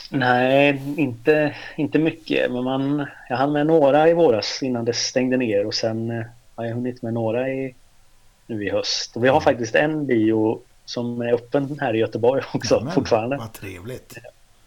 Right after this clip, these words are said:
Speaker 1: Eh, åtta platser per föreställning bara, så det är lite svårt att få plats.
Speaker 2: Mm.
Speaker 1: <laughs> Men, men, eh, ibland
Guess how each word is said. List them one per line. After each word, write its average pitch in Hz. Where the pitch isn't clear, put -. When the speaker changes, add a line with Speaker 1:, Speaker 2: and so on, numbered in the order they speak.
Speaker 1:
Eh, 113
åtta -
platser -
per 117
föreställning 127
bara, 117
så -
det 127
är 127
lite 131
svårt 123
att 117
få 123
plats. -
Speaker 2:
Mm. 117
Speaker 1:
<laughs> -
Men, 117
men, 110
eh, 113
ibland 139